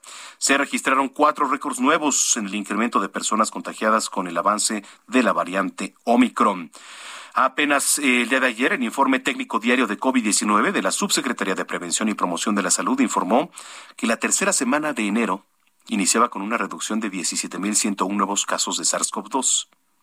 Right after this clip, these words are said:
Bueno, en el corte de la información, la Secretaría de Salud destaca que hasta el momento hay ocho millones ciento noventa y dos mil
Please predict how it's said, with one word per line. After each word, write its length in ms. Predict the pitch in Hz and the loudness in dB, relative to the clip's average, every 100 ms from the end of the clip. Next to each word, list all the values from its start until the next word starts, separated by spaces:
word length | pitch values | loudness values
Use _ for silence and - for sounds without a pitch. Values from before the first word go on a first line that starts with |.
| _ | _
Bueno, 260 | - - - _ - - - - - | -8 -8 -8 _ -20 -20 -18 -18 -16
en 120 | - | -10
el 140 | 82 78 | -8 -4
corte 340 | - 131 - | 2 2 2
de 100 | 170 | 0
la 40 | 131 | 0
información, 760 | 95 87 87 - 90 90 160 _ _ _ _ | -2 -4 -2 0 -2 -4 -6 _ _ _ _
la 180 | - 104 | 0 2
Secretaría 540 | - 101 92 - 87 | 0 -2 -10 -10 -6
de 100 | 92 | -2
Salud 280 | - 104 110 | -2 -2 -4
destaca 420 | 107 - 101 - | -2 0 -2 -4
que 120 | - 90 | -4 -4
hasta 140 | - | -4
el 80 | 85 | -6
momento 400 | 82 110 113 123 | -4 -2 2 2
hay 180 | 113 - | 2 -2
ocho 460 | 131 156 175 - 160 | 0 2 2 2 0
millones 580 | 147 110 127 143 156 - | -2 0 2 2 0 -2
ciento 340 | 120 123 127 | 0 0 0
noventa 320 | 110 90 90 | -2 -2 -6
y 40 | 90 | -6
dos 160 | 87 | -4
mil 260 | 92 127 | 4 4